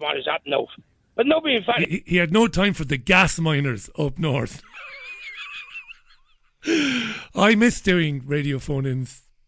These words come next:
Speaker 2: when you haven't, I mean, I don't have a clue, but I know because of this programme, I know you're going to phone in and say something sensible. I miss doing the phone-ins when you had no idea what was coming up.
Speaker 1: And to gas and going to all this and all that. Do you know what I mean? We had no time for this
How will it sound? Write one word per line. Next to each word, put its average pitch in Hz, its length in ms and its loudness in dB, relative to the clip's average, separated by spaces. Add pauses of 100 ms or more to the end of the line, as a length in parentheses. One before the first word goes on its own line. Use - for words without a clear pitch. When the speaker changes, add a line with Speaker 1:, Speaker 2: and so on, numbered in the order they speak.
(200)
Speaker 2:
when 160 180 0
you 156 80 2
haven't, 160 440 -2
I 170 60 -2
mean, 214 120 6
I 208 80 8
don't 190 160 4
have 156 100 2
a 143 40 -2
clue, 175 200 4
but 165 120 0
I 208 100 6
know 226 280 8 (240)
because 165 260 2
of 151 120 2
this 208 160 2
programme, 160 300 2
I 156 80 2
know 226 180 8
you're 190 200 4
going 156 220 2
to 131 80 -6
phone 147 240 -2
in 131 120 -2 (280)
and 156 100 -2
say 165 140 4
something 135 300 -2
sensible. 170 500 2 (300)
I 208 140 8
miss 247 220 6
doing 202 260 4
the 156 80 0
phone-ins 160 460 2 (200)
when 160 140 0
you 151 80 2
had 139 140 0
no 175 220 6
idea 143 300 2
what 113 100 -4
was 110 100 -8
coming 113 240 -6
up. 101 120 -12
Speaker 1:
And - 80 -10
to 156 80 -14
gas 190 320 -2
and 165 120 -14
going 175 280 0
to 185 80 -6
all 185 120 -6
this 180 240 0
and 156 140 -4
all 151 120 -4
that. 151 340 0 (400)
Do 226 80 2
you - 20 4
know 240 80 2
what - 20 4
I 196 100 0
mean? 208 80 -6
We 240 140 2
had 214 140 -4
no 220 140 0
time 262 280 -2
for 196 60 -12
this 156 140 0